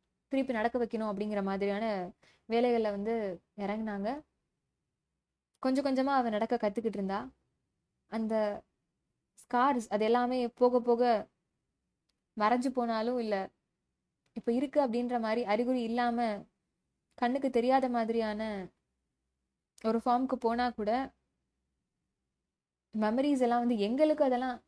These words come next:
பழைய மெமரிஸ் அப்படின்னு சொல்லிட்டு காணா போச்சுன்னா கூட, அந்த பொண்ணுக்கு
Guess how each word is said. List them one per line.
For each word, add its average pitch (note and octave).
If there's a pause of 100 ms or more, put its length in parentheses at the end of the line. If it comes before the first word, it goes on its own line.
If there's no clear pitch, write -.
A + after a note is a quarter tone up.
(760)
பழைய C4
மெமரிஸ் A#3+
அப்படின்னு A3
சொல்லிட்டு A3+
காணா A#3
போச்சுன்னா A#3
கூட, A3 (180)
அந்த A3+
பொண்ணுக்கு B3